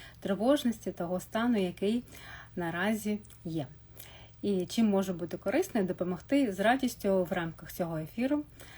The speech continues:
вам буду допомагати. Бачу, Вікторія приєдналася, дуже рада вас бачити. Пишіть ваші запити, з чого б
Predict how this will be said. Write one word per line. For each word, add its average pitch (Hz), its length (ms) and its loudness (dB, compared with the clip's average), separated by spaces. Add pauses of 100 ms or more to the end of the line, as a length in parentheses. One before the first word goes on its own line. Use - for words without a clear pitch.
(200)
вам 202 360 2
буду 196 400 2 (260)
допомагати. 160 640 -2 (1000)
Бачу, 180 320 -2
Вікторія 277 460 4
приєдналася, 233 760 2
дуже 175 400 -2 (340)
рада 160 320 0
вас 160 240 -6
бачити. 262 600 -2 (1080)
Пишіть 196 380 -2
ваші 175 240 -4
запити, 208 460 -2
з 190 80 -4
чого 180 260 -4
б 170 40 -6